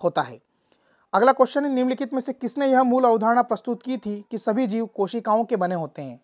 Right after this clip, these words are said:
यानी कि कोशिका सिद्धांत की अगर हम बात करें तो किसने दिया था? तो वो दो वैज्ञानिकों ने दिया था, एक शिल्डेन और एक स्वान। तो इस क्वेश्चन का आंसर आ जाएगा सेकंड, अ, and four, यानी कि ऑप्शन नंबर डी। इन दोनों ने, शिल्डेन और स्वान ने ही सबसे पहले कोशिका सिद्धांत की खोज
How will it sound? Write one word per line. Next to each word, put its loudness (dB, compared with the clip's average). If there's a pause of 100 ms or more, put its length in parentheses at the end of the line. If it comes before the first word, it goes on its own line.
यानी -6
कि -8 (360)
कोशिका 2
सिद्धांत 0
की -4
अगर 2
हम -2
बात 0
करें -2
तो -6
किसने -10
दिया 0
था? -6 (220)
तो -4
वो 0
दो 0
वैज्ञानिकों 0
ने -8
दिया -2
था, -4
एक -2
शिल्डेन -2 (240)
और -2
एक -8
स्वान। -6 (380)
तो -2
इस -6
क्वेश्चन -4
का 0
आंसर 0
आ 2
जाएगा 0
सेकंड, -4 (460)
अ, -6
and -12
four, -2
यानी -6
कि -4
ऑप्शन 0
नंबर -2
डी। -8 (300)
इन -4
दोनों 0
ने, -2
शिल्डेन -2
और -2
स्वान -2
ने -4
ही -4
सबसे -6
पहले -4
कोशिका -6
सिद्धांत -2 (420)
की -8
खोज 0